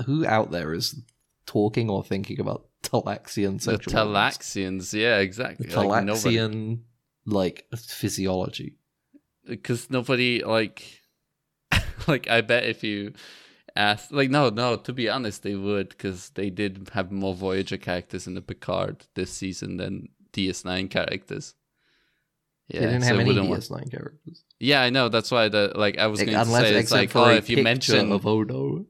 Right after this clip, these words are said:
Speaker 1: They had a picture of Odo on a
Speaker 2: <laughs>
Speaker 1: tablet.
Speaker 2: A cast picture or whatever.
Speaker 1: And
Speaker 2: Uh,
Speaker 1: Worf said, "I, oh, I received a message from a brave warrior
Speaker 2: A
Speaker 1: named
Speaker 2: brave
Speaker 1: Odo."
Speaker 2: warrior.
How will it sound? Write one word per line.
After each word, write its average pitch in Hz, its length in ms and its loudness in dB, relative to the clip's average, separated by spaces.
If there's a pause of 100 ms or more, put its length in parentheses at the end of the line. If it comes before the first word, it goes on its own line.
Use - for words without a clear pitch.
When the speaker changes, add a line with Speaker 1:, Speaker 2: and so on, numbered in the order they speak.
Speaker 1:
They 107 80 2
had 104 100 2
a 104 60 0
picture - 480 -2
of 95 100 -4
Odo 131 360 6
on - 60 -4
a - 80 -2
Speaker 2:
<laughs> - 0 -
Speaker 1:
tablet. - 560 -2 (460)
Speaker 2:
A 101 80 -2
cast - 460 -4
picture - 340 -6
or 98 120 2
whatever. 101 320 0 (200)
Speaker 1:
And 95 220 0
Speaker 2:
Uh, 101 40 2
Speaker 1:
Worf 104 320 6
said, 101 380 2
"I, 92 480 2
oh, 95 220 -2 (100)
I 92 140 -2 (280)
received 175 380 0
a 113 60 4
message 113 400 -2
from - 220 -8
a - 60 -4
brave 151 580 2
warrior - 540 0
Speaker 2:
A - 40 -2
Speaker 1:
named - 140 -2
Speaker 2:
brave 82 420 -2
Speaker 1:
Odo." - 80 -10
Speaker 2:
warrior. 110 720 0